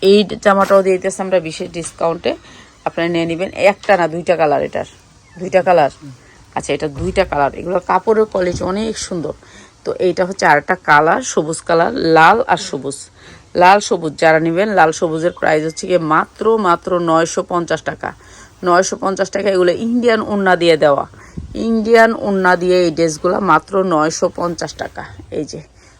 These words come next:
নয়শো পঞ্চাশ টাকা ইন্ডিয়ান ওড়না, মাত্র নয়শো পঞ্চাশ টাকা। এই ওড়নার দামই আছে হাজার টাকা, আর আমরা দিচ্ছি এই ড্রেসটা মাত্র নয়শো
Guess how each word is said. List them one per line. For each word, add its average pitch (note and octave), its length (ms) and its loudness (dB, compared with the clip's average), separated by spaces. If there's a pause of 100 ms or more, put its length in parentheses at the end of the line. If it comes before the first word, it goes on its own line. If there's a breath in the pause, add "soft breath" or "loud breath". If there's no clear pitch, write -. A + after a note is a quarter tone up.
(140 soft breath)
নয়শো F#3 440 2
পঞ্চাশ F3 400 -6
টাকা D3+ 180 -6
ইন্ডিয়ান D#3+ 420 -2
ওড়না, D3+ 320 -4 (400 soft breath)
মাত্র F3 400 2
নয়শো F#3+ 560 2
পঞ্চাশ F#3 340 -4
টাকা। - 300 -4 (120)
এই F#3 200 0
ওড়নার G3+ 400 2
দামই G3 280 4
আছে F3+ 200 0
হাজার E3 420 0
টাকা, - 280 -8 (480 loud breath)
আর D#3+ 160 -2
আমরা D#3+ 220 -2
দিচ্ছি D#3+ 320 -8
এই F3 80 -4
ড্রেসটা D#3+ 440 -2
মাত্র F#3 380 0
নয়শো E3 440 -2